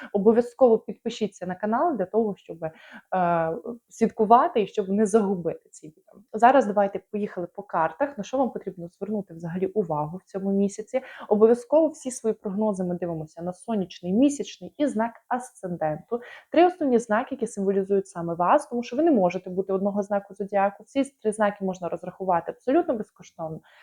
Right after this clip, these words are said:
в інтернеті, і бажано би їх знати, тому що вон-, вони складають вас, так? Дивіться карти, які повторюються, дивіться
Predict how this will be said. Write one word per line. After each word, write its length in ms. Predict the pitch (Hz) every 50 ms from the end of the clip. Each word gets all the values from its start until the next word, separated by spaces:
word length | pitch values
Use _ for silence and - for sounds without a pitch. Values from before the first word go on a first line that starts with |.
| - - -
в 160 | 226 247 311
інтернеті, 880 | 294 302 226 208 - - 247 285 320 349 381 453 440 - - 311 294 294 - - 277 -
і 100 | - 254
бажано 460 | 233 233 262 294 320 302 277 240 233 214
би 120 | 190 208
їх 200 | 190 202 190 196
знати, 460 | 190 208 226 240 277 320 339 - 285
тому 260 | 285 - 208 208 233
що 180 | 233 - - 190
вон-, 240 | 180 185 202 196 -
вони 420 | - 202 196 233 240 247 285 381 440
складають 760 | - _ _ 226 214 208 196 214 233 254 247 226 214 - -
вас, 420 | 180 175 143 - - - - - _
так? 280 | 202 226 285 294 - - - - - - _
Дивіться 340 | 226 233 254 269 269 - 214
карти, 260 | - 208 196 196 -
які 140 | 185 - 185
повторюються, 840 | - - 226 226 - - 339 392 403 392 359 339 330 - - 294 277
дивіться 760 | 247 208 208 190 208 233 233 226 - - - 180 175 180 180